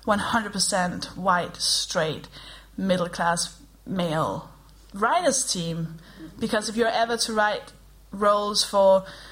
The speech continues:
women, people of color, people with disabilities, people of all other, like, sexualities than you,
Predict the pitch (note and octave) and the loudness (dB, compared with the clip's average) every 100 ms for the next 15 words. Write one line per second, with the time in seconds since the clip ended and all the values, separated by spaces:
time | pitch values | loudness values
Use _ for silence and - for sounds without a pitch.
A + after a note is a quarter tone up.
0 | - - G3+ G#3 G#3 G#3 G3+ - G3+ G3+ | -16 -2 0 2 2 0 -2 -4 0 0
1 | F#3+ - - G#3 G3+ G3 G3 A3 G3 F#3+ | 0 -4 0 2 4 2 0 -4 -6 -4
2 | F#3 F3+ G3+ F#3+ G#3 G3 - G3+ G3 F#3+ | -4 -2 -2 -2 -4 -4 -4 0 2 2
3 | - E2 A3+ A3 A3 - G#3+ G3+ G3+ G3 | 2 4 8 8 6 4 0 2 0 0
4 | G3+ F#3+ G#3+ F3+ A3 A3+ A#3+ A3 A#3 A3 | -4 -2 -4 0 4 4 2 -2 -2 0
5 | A3 | 0